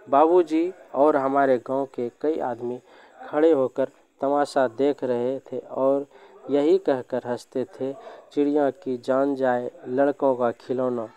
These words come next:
सचमुच लड़के और बंदर पस-, पराई पीर नहीं समझते। एक टीले पर जाकर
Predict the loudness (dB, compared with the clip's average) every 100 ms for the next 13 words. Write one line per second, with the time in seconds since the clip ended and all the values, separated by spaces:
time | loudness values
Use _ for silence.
0 | -12 -6 -6 -2 -4 -6 -18 -20 -20 -20
1 | -14 -4 4 4 4 2 2 2 0 -4
2 | -12 -10 0 2 2 -2 -2 -6 -6 -10
3 | _ -2 2 2 2 -2 -4 -2 -2 -4
4 | -6 -6 -8 -8 -14 -20 -18 -6 -4 -4
5 | -6 -2 2 4 2 2 0 0 -2 -2
6 | -6